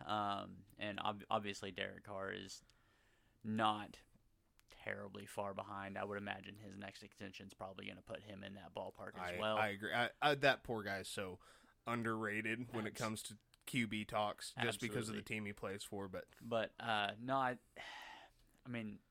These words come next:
Speaker 1: the A F C West is gonna be good, and it's gonna be good for football this year. I mean, you've got, you've got four teams that are stacked, that are all primed to make big playoff pushes, uh, and it, it's gonna get,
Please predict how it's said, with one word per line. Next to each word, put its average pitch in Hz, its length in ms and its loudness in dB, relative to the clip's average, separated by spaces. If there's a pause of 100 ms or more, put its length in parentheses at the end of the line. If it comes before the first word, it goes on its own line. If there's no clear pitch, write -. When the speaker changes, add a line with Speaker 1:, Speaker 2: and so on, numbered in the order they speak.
(460)
Speaker 1:
the 131 180 2
A 156 100 4
F 151 80 2
C 143 100 0
West 123 280 4
is 113 100 -4
gonna 110 160 2
be 104 100 -4
good, 101 220 0
and 104 100 -4
it's 104 140 -4
gonna 110 120 -2
be 104 80 -2
good 101 220 0
for 107 100 -14
football 104 340 -4
this 101 220 -8
year. 104 240 -8 (580)
I 107 60 -4
mean, 101 200 -6
you've 101 200 -4
got, 104 260 2 (340)
you've 113 200 -4
got 104 200 4 (1000)
four 139 280 2
teams 110 420 0
that 104 160 4
are 101 260 0
stacked, - 640 4
that 104 140 -2
are 104 120 -4
all 107 240 4
primed 104 520 0 (300)
to 117 120 -8
make 101 180 0 (800)
big 120 260 6
playoff 107 420 6
pushes, 101 460 -2 (580)
uh, 101 180 6 (360)
and 107 200 0
it, 107 160 -6
it's 117 220 -6
gonna 131 260 4
get, 113 280 2